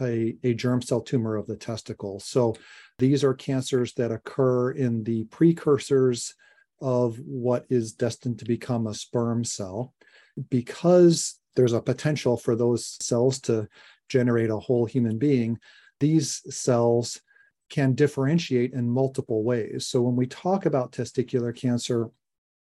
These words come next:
there are five different subtypes of these germ cell tumors.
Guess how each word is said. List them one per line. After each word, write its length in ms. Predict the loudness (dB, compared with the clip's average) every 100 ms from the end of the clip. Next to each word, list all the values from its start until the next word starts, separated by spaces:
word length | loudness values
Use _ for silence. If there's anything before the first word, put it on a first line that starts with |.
| _ _
there 240 | 0 0
are 220 | 2 -2 -2
five 360 | 0 0 0
different 460 | 2 2 2 -4 -4 _ _ _ _
subtypes 920 | -6 2 2 2 -2 -2 2 2 2
of 120 | -4 0
these 240 | -2 -2
germ 300 | -2 -2 0
cell 260 | -2 -6 -6
tumors. 640 | -4 -2 -2 -4 -8